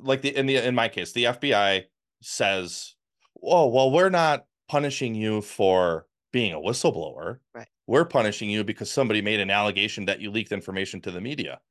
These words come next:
Speaker 1: And it's like, "Well, I didn't do that. I gave that information to Congress as a whistleblower." And then they say, "Uh, those are, these are separate. Th-, this is a separate matter."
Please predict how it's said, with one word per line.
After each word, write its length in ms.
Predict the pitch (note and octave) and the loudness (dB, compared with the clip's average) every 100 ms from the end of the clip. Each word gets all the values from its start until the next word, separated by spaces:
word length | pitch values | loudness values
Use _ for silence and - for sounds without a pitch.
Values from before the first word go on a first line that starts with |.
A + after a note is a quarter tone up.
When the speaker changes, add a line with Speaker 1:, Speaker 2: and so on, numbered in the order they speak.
| _ _ | _ _
Speaker 1:
And 100 | A#2 | -2
it's 160 | A#2 - | 0 0
like, 220 | G#2+ - _ _ _ _ | -2 -2 _ _ _ _
"Well, 120 | F#2 | 0
I 80 | G#2+ | 2
didn't 240 | D#3 G3+ | 2 0
do 140 | G3+ C3+ | 2 2
that. 340 | G2 A#2 - _ _ - | 2 0 -2 _ _ -2
I 260 | B2 G#2+ - - | -2 -2 -6 -2
gave 220 | B2+ B2+ | 0 2
that 180 | A#2 A#2+ | 2 2
information 560 | C#3 B2 B2+ C3 A2+ | 0 -2 -2 -4 -6
to 140 | - - | -10 -14
Congress 640 | - C#3 G3+ D#3 D#3+ - | -2 0 2 2 2 2
as 200 | C3 B2 | 0 2
a 60 | |
whistleblower." 960 | G2+ G#2+ F3 G#3+ C#3+ G#2+ F#2+ F#2+ D#3+ E3+ _ _ _ _ - | 0 0 0 0 0 0 2 2 2 -2 _ _ _ _ -4
And 160 | C3 B2+ | 0 2
then 140 | C3 | 4
they 140 | B2 | 2
say, 260 | B2 B2+ A#2 - - - | 0 0 -2 -6 -18 -4
"Uh, 480 | G3 G3 F#3 F3+ E3+ | 2 6 6 6 6
those 300 | F#3 G3+ F3 | 4 4 2
are, 140 | C#3 - F3+ | -2 -4 -6
these 180 | F#3 | 2
are 100 | D3+ | 2
separate. 520 | B2 - A#2+ G#2+ F#2 - _ C#3 | 2 0 -2 -2 -4 -6 _ -4
Th-, 160 | F3+ D3 | -2 0
this 200 | F3 F3+ | 0 0
is 140 | D3 | 0
a 60 | C3 | 0
separate 420 | - A2+ A#2+ A2 | 0 0 0 0
matter." 500 | G2 F2 E2+ E2 | 0 0 -2 -4